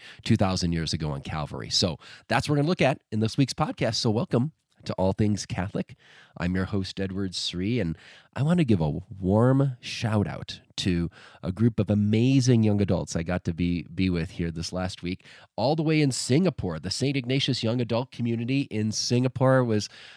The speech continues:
just a blessed time. I was able to do one of those virtual sessions with them. We, uh, we were walking through my new book on the virtues, The Art of Living, the cardinal virtues and the freedom to love, and just had a great conversation about virtue. And they, they were all very,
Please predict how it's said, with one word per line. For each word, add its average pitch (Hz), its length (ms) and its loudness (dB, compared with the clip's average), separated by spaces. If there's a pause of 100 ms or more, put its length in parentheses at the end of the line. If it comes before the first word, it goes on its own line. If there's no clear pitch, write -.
just 165 220 0
a 131 60 6
blessed 123 340 4
time. 120 340 2
I 117 60 4
was 101 180 2
able 113 200 4
to 107 160 0
do 107 340 6 (240)
one 107 140 2
of 107 40 2
those 98 140 2
virtual 110 480 2
sessions 110 580 0
with 110 180 0
them. 107 280 2
We, 95 220 0 (340)
uh, 82 160 -10
we 92 140 -8
were 92 100 -8
walking 104 380 -6
through 113 160 -4
my 101 160 2
new 113 180 8
book 113 220 4
on 110 100 4
the 101 80 4
virtues, 85 600 0
The 87 180 -8
Art 117 220 2
of 95 140 2
Living, 98 380 2
the 76 80 -8
cardinal 95 320 -2
virtues 95 480 -4
and 90 140 -2
the 98 40 -6
freedom 98 340 -2
to 95 120 -4
love, 90 400 -4
and 82 160 -6 (380)
just 120 120 4
had 143 120 8
a 127 60 4
great 127 200 2
conversation 139 520 2
about 95 220 0
virtue. 110 640 0
And 98 100 2
they, 95 140 -2
they 104 160 0
were 107 100 4
all 139 220 4
very, 131 400 4